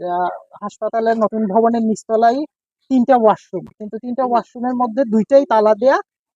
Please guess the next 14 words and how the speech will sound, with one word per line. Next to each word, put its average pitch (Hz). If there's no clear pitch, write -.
আহ, 190
এবং 196
একটা 247
ওয়াশরুম 240
মাত্র 254
সার্ভিস 190
আছে। 170
তো 208
আমরা 214
এটা 233
জিজ্ঞেস 202
করি 254
যে, 262
আহ, 226